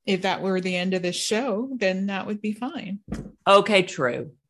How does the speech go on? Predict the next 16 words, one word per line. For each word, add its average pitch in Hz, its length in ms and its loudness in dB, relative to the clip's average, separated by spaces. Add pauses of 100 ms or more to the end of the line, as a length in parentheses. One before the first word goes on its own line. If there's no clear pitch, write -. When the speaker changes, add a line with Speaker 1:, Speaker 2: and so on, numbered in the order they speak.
(120)
Speaker 2:
That's 156 400 0
true. 190 420 -12 (1000)
That's - 480 -2
true. - 200 -10
Speaker 1:
And 214 100 8
they 208 80 6
would 196 220 2
leave 202 200 6
it 208 80 6
up 202 180 4
to - 100 -2
your 202 100 6
imagination, 214 880 2
you 185 100 -2
know? 180 220 -2 (100)
Speaker 2:
Okay, 202 800 6